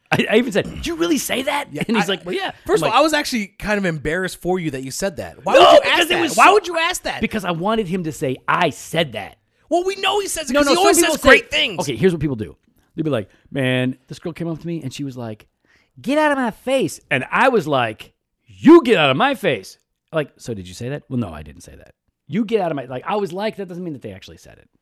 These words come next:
Speaker 1: All right? That's what they do. People say that all the time.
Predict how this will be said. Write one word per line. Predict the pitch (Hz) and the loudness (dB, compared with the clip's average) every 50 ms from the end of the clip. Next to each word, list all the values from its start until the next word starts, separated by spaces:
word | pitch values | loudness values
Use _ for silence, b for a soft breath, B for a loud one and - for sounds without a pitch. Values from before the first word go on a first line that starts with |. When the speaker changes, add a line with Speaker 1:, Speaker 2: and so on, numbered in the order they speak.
| _ _ _ - | _ _ _ -14
Speaker 1:
All | 104 110 | -12 -10
right? | 107 104 123 - _ _ _ _ _ _ _ _ _ _ _ _ _ _ _ _ _ _ _ _ | -10 -10 -10 -12 _ _ _ _ _ _ _ _ _ _ _ _ _ _ _ _ _ _ _ _
That's | - 539 539 508 | -2 -2 -2 -2
what | 494 508 523 | -4 -2 0
they | 554 539 | 0 2
do. | 508 539 571 554 - | 4 4 4 4 4
People | 320 330 508 466 | 2 0 -2 -4
say | 466 - - 453 | -4 -6 -6 -6
that | 453 427 427 | -4 -4 -6
all | 427 | -6
the | 427 453 | -6 -8
time. | - - 320 349 370 277 - 185 87 | -10 -8 -6 -6 -6 -6 -8 -12 -18